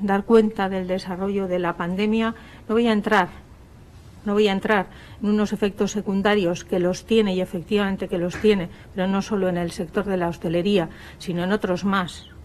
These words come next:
sino en otros más, pero sí voy a decir que esta misma semana y con carácter de urgencia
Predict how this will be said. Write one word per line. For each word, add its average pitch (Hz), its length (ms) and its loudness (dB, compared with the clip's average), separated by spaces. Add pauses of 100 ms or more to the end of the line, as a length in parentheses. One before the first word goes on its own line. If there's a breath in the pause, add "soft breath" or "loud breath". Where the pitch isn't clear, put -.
(120)
sino 180 280 -4
en 190 80 0
otros 185 300 -2
más, 185 320 -4
pero 175 180 -4
sí 202 300 2 (440 loud breath)
voy 180 160 -2
a 175 80 0
decir 220 420 4 (300 loud breath)
que 170 100 2
esta 190 240 0
misma 190 380 0
semana 196 640 -2
y 202 80 -4
con 185 200 -4
carácter 175 560 -2
de 180 80 -2
urgencia 185 600 -2